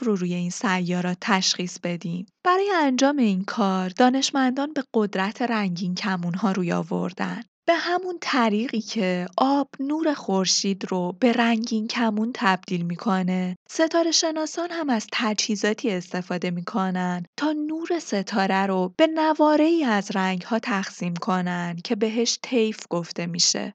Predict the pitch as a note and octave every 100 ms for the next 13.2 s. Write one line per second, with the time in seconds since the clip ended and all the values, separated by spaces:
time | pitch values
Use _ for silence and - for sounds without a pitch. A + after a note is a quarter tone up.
0 | _ - F#4+ G4 F#4 F4+ F#4 - - C4
1 | B3+ B3+ A#3+ A#3+ B3 A#3 A#3 B3+ A#3 A3+
2 | A#3 B3+ B3 A#3+ A#3+ A3+ A#3 C4+ C4 C#4
3 | G#3+ G#3 G3+ F3+ F#3 F#3+ - _ - F4
4 | E4+ E4 F4+ - C4+ G#3+ F#3 F#3 - F#3+
5 | F#3 F3+ - C4 C4+ C4+ C4+ B3+ C4 C#4+
6 | D4 - C4 B3 B3+ C4 A3 F#3+ F#3 G3
7 | - G#3 G#3+ - - A3+ G#3 - F3+ F3
8 | - F#4 F#4 F4+ E4+ E4+ - C4+ A3+ G#3+
9 | G#3 - G#3+ G#3 G#3 G3+ A#3+ C4 B3+ B3+
10 | C#4 C#4+ C#4+ C#4 - C#4 C#4+ D#4 D#4+ -
11 | G#3+ G3 G#3+ - A3 F#3+ F3+ - F#3+ G#3+
12 | A3+ G3 G3 - F3 E3+ A3 - - G3+
13 | -